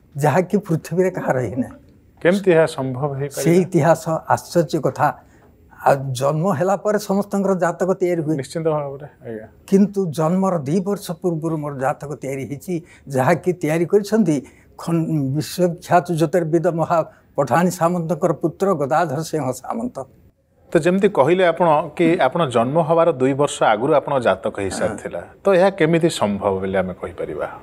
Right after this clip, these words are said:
Speaker 1: ସମ୍ଭବ ତ କେହି, ଆ, ବିଶ୍ୱାସ କରିପାରିବେ ନାହିଁ।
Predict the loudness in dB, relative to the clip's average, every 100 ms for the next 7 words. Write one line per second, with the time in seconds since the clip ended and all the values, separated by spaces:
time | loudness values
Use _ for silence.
0 | -20 -20 -20 -20 -16 -8 -6 -2 -2 -2
1 | 0 0 2 0 0 0 0 -2 -2 0
2 | 0 2 0 -2 -8 -16 -16 -8 -6 -4
3 | -2 -4 0 0 2 2 2 4 4 4
4 | 0 -2 -10